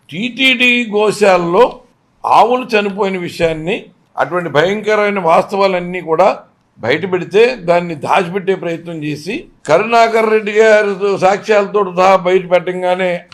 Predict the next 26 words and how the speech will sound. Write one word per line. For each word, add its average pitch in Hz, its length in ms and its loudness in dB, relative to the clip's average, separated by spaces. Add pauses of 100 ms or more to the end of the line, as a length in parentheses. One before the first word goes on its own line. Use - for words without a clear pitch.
(140)
అది 165 180 -2
ఫేక్ 170 300 -4
సమాచారం 170 640 2
ఉండు, 165 260 -10 (380)
అది 165 220 -2
దానికి 165 280 0
అసలు 151 200 -2
సంబంధమే 180 540 -2
లేదని 170 640 -4 (380)
ఆ 151 100 4
టీటీడీ 170 440 -6
ఈఓ 170 380 -4
ప్రకటన 156 500 -6 (100)
చేయటం 160 300 -8
కానీ, 170 340 -6 (540)
లేకపోతే 185 640 4 (520)
ఏదో 175 180 2
రెడ్ 180 280 0
బుక్ 208 300 -2
పరిపాలన 220 520 6 (140)
కొనసాగిస్తున్నామని 202 1080 2 (180)
ముఖ్యమంత్రి 202 520 -2
గారి 196 200 2
తనయుడు 196 600 4 (100)
లోకేష్, 196 460 4 (440)
ఆయన 165 160 0